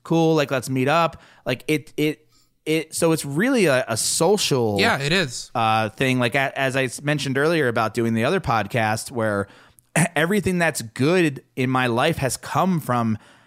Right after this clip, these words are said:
Speaker 1: you know, producing a show like this and being good at it too, like, producing a good show. And I got invited to, like, attend conferences and speak on,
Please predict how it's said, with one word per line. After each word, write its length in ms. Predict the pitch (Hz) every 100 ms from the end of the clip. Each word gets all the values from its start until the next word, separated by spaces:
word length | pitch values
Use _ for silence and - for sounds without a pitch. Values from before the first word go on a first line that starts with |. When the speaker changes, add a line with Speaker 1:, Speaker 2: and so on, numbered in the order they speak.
| _ -
Speaker 1:
you 200 | 143 143
know, 80 | 135
producing 640 | - 123 117 147 151 135
a 40 |
show 300 | 113 - 185
like 220 | 190 107 -
this 300 | 101 98 -
and 120 | 135
being 260 | 196 180
good 220 | 127 208 294
at 200 | 87 87
it 120 | 101
too, 140 | -
like, 240 | 147 95 -
producing 340 | 170 214 190
a 60 | 135
good 320 | 98 151 127
show. 540 | - 196 170 58 53 - - -
And 340 | 143 139 135 131 - _ -
I 80 | 156
got 200 | 180 196
invited 640 | 170 120 117 143 151 _
to, 120 | - 139
like, 240 | 135 127
attend 560 | - 127 - 120 131 151
conferences 760 | - 165 208 160 - 110 98
and 420 | 110 113 110 107 98
speak 460 | - - 127 147 -
on, 440 | 143 135 147 151